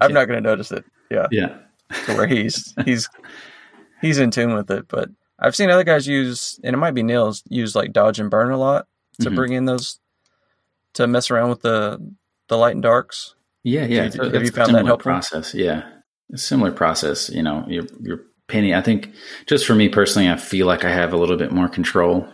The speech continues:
Speaker 1: over it than dodge and burn. Um, but it's the same kind of thing. You know, you're adding brightness and contrast to specific places. Yeah.
Speaker 2: Okay. I think he actually uses gimp too, which I've never really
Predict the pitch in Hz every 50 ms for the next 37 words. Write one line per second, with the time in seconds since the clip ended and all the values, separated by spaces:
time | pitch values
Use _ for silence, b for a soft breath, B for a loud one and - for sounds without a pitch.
0 | - - - - - 90 90 90 92 92 90 - - - 90 92 90 92 90 90
1 | 87 90 87 87 85 87 92 92 92 95 92 - - _ _ - 80 78 71 73
2 | 71 71 - - 110 - - - - - 92 80 71 - 80 73 71 69 - -
3 | 67 69 - - _ _ _ - - - 67 69 73 64 78 85 80 78 73 71
4 | - 67 62 - 82 - - 71 67 - 78 76 - - 76 73 - - - -
5 | 71 69 - - _ _ _ _ _ _ _ - - - - - - 69 - 67
6 | - - 65 65 - - - - - - - - 73 71 69 - _ _ - -
7 | 139 - - 110 - _ _ _ _ - - 151 185 - - 160 160 135 120 -
8 | - 117 113 107 110 101 - - 113 120 - - - - 110 110 98 98 - _
9 | - 98 - - 101 104 110 107 104 110 110 110 110 107 104 101 101